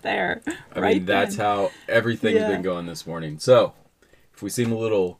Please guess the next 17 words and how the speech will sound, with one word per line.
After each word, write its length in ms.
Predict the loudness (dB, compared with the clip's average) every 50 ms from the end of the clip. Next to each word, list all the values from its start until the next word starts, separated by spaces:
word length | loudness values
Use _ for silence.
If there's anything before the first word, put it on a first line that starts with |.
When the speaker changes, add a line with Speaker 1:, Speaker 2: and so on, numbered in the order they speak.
| _
Speaker 2:
curt, 460 | -6 -2 0 0 0 -2 -6 -14 -16 -18
Speaker 1:
<laughs> 140 | _ _ -12
I 560 | -8 -6 -4 -4 -4 -4 -6 -10 -12 -12 -12 -12 -12 -14 -18 _ _ _ _ _ _ _ _ _ _ _ _ _ -20 -20 -20 _ _
Speaker 2:
that's 220 | 0 2 4 6 6
Speaker 1:
think 140 | 6 4
we're 160 | 4 2 0 0
good. 240 | -2 -2 -2 0
I 120 | 0 0 -2
think 220 | -2 -6 -8 -8
we're 140 | -10 -12 -12
good. 200 | -10 -10 -8 -4
Speaker 2:
Yeah, 240 | -2 2 2 4 4 4
we, 240 | 2 2 0 0
we 180 | 2 2 4 6
are. 240 | 6 6 6 4 4
It's 140 | 2 2 2
just 420 | 2 2 2 2 -6 -8 -8 -8